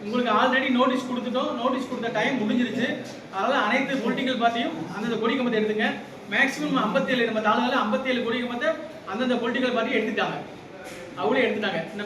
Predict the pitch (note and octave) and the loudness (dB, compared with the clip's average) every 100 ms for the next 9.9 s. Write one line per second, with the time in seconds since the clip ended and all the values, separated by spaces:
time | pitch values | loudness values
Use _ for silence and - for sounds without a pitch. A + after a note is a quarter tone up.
0 | G3+ A#3 C4+ C4 B3 - D4 C4+ A3+ G#3 | 2 4 4 2 -2 -6 -4 0 2 2
1 | C4 C4 A3+ G#3 G3 - - - - G#3+ | 2 0 2 4 2 2 -6 -10 -8 -4
2 | G#3+ G3+ A3+ C4 B3+ A#3 A3+ A#3+ G#3 C#4+ | -4 -2 -2 0 2 0 2 2 2 2
3 | - - - - G3+ B3+ A#3+ B3 B3+ G3+ | -2 -8 -12 -8 -2 0 2 0 0 2
4 | A3+ C4+ A#3+ A3 G3 - A3 G#3 G3+ G3 | 2 2 2 -2 -2 0 2 2 2 0
5 | F3+ - - - - - - - - G#3+ | -2 -4 -6 -12 -14 -16 -14 -12 -4 0
6 | A#3 B3+ A3 B3 B3 A3+ - - G#3 A#3+ | 2 2 4 4 4 2 2 0 2 4
7 | B3 A3 G3+ G3+ A#3 G#3+ G3 G3 B3 G#3+ | 4 2 2 0 0 2 2 0 -2 0
8 | G#3 G#3+ G#3 F#3 F#3+ G#3 G#3 G3+ A#3 - | 0 2 2 0 -2 -2 0 0 0 -4
9 | - - F#3+ F#3+ B3 A#3 A3 G#3+ B3 | -10 -8 -4 0 2 4 4 2 0